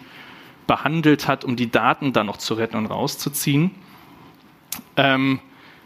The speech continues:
in Anspruchnahme von Rechtsberatung natürlich, es war wieder jemand im Netz, der Zugriff auf massive Daten hatte, auf die er keinen Zugriff haben konnte oder sollte. Ähm, muss ich wen informieren? Wie mache ich das? Und am Ende des Tages natürlich auch,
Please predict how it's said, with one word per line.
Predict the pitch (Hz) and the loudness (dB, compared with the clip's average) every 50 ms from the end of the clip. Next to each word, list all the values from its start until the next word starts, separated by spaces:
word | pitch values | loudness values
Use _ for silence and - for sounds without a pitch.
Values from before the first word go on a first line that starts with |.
| - _ - _ _ _ _ _ - - - - | -20 _ -20 _ _ _ _ _ -20 -8 -2 2
in | 147 | 2
Anspruchnahme | 151 175 180 - 165 143 156 147 143 135 | 2 2 2 -2 0 2 4 4 4 2
von | - - 127 | 0 0 2
Rechtsberatung | 110 131 156 - - 156 139 143 147 - 156 | 2 2 0 0 0 2 2 2 2 2 0
natürlich, | 135 127 - 139 123 120 | -2 2 4 4 4 4
es | 117 | 4
war | 120 123 127 | 4 4 6
wieder | 127 120 | 6 6
jemand | 120 123 123 123 117 | 6 4 2 2 2
im | 127 117 110 | 2 2 2
Netz, | 131 131 - - | 2 2 0 0
der | - 113 | -2 0
Zugriff | - - - - 147 143 135 127 - | 0 0 2 2 4 4 4 2 2
auf | 110 - - | 0 -2 0
massive | 123 117 117 - - 143 127 120 120 | 0 0 0 0 0 2 2 2 2
Daten | 113 117 113 131 - - 135 | 4 4 2 2 2 2 0
hatte, | 151 - - 139 | 0 2 2 2
auf | 123 113 - | 2 0 0
die | - 131 120 | 2 4 4
er | 107 | 4
keinen | - - 104 | 2 -2 -4
Zugriff | 98 - 131 120 120 110 - | -2 0 0 0 0 0 0
haben | - 120 110 113 113 | 0 0 0 -2 -2
konnte | - - 120 131 147 - 151 | 0 0 2 2 4 4 4
oder | 113 107 104 | 4 4 2
sollte. | 101 107 101 113 143 147 - 190 226 - - - - - - - - - - - - - | 0 2 2 2 4 4 4 2 0 0 -6 -18 -20 -20 -20 -20 -20 -20 -20 -8 -2 2
Ähm, | 131 127 123 120 117 117 117 - - - | 4 4 4 4 2 0 -2 -4 -2 0
muss | 123 120 123 | 2 2 2
ich | 120 - - | 2 2 2
wen | 120 120 | 2 2
informieren? | 120 123 - - 131 123 127 139 147 147 139 | 2 2 0 0 2 2 2 2 2 2 2
Wie | 113 | 2
mache | 110 120 131 - 151 | 2 2 2 0 -2
ich | 143 | -2
das? | - 139 135 131 - - - - - - - - - - - - - - - _ _ _ _ _ _ _ _ _ _ _ _ _ | 0 0 0 0 -2 -8 -14 -18 -20 -20 -20 -20 -18 -16 -16 -16 -18 -20 -20 _ _ _ _ _ _ _ _ _ _ _ _ _
Und | - 165 | 2 4
am | 170 156 | 4 4
Ende | 135 135 156 170 | 2 2 2 2
des | 170 160 - | 2 2 2
Tages | - 156 151 156 156 151 - | 2 2 2 2 2 0 0
natürlich | - 143 143 - 156 143 - - | -2 -2 0 0 -2 0 0 2
auch, | 117 123 143 160 | 2 2 2 2